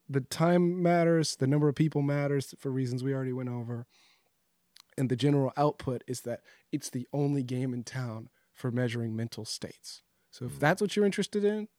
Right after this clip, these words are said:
Speaker 1: conversations are gonna be eventually something on your radar.
Speaker 2: Yeah.
Speaker 1: And that's what I'm interested in.
Speaker 2: Mm. Yeah, it's actually what makes,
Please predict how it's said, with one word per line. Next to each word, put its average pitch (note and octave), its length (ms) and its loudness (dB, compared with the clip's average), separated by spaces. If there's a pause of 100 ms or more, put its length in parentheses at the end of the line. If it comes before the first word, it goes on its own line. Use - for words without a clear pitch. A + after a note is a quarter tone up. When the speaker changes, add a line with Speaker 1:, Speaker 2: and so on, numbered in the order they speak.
(480)
Speaker 1:
conversations A#2+ 760 -4
are A#2 160 -8 (640)
gonna A#2+ 200 -2
be A#2+ 280 -4
eventually C3 520 0
something B2+ 400 -4
on B2 140 -6
your B2+ 120 -6
radar. - 380 -10 (240)
Speaker 2:
Yeah. C3+ 140 -2
Speaker 1:
And C#3 80 4
that's C#3+ 160 4
what D3+ 100 6
I'm D#3+ 120 8
interested C#3 440 0
in. F2 160 -14 (440)
Speaker 2:
Mm. C2+ 260 -18 (640)
Yeah, D2 180 -12
it's C#2 300 -12
actually F#2 280 -8
what D#2 140 -6
makes, D#2+ 420 -10